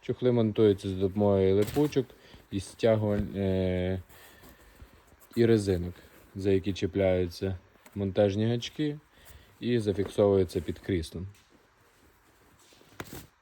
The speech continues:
Задні чохли розраховані на крісла, які, е, які розділяються.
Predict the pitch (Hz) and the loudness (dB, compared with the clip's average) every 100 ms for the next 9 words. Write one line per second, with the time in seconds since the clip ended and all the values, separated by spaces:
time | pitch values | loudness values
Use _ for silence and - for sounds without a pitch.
0 | _ - 107 120 98 95 92 95 - - | _ -4 4 4 4 2 0 -4 -12 -20
1 | - _ _ _ - - - 104 101 95 | -20 _ _ _ -8 -6 -4 0 2 2
2 | 87 90 - _ - - - - - - | 0 -6 -16 _ -20 -20 -20 -20 -20 -20
3 | _ 101 101 95 101 - 101 90 92 95 | _ 0 2 4 2 4 4 4 2 0
4 | 92 98 98 - 98 92 85 90 - - | 0 0 -2 0 2 2 0 -8 -20 -20
5 | - - - - - - - - - - | -20 -20 -20 -20 -20 -20 -20 -20 -20 -20
6 | _ _ _ _ 98 90 101 95 95 78 | _ _ _ _ -4 0 4 4 2 -2
7 | - 92 95 95 92 92 90 92 95 - | -12 -8 -8 -6 -8 -10 -10 -10 -10 -6
8 | 98 90 - 107 107 104 87 101 92 90 | -6 -6 -8 0 4 4 4 4 4 4
9 | 95 - 131 | 2 -2 -6